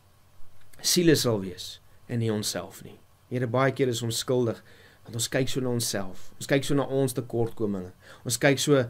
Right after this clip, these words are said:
in die manier hoe ons verdrukking deurgaan, dat ons vergeet dat daar mense is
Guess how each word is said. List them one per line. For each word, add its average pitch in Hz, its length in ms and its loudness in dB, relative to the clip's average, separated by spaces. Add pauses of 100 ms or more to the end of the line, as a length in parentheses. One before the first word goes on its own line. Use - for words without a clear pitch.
(300)
in 131 120 2
die 131 80 4
manier 131 280 4
hoe - 140 2
ons 147 340 6
verdrukking 113 540 0 (240)
deurgaan, 101 560 -2 (400)
dat 107 100 -6
ons 120 220 -2
vergeet 123 600 -4 (280)
dat 110 140 -4
daar 110 120 0
mense 117 460 0
is - 400 -10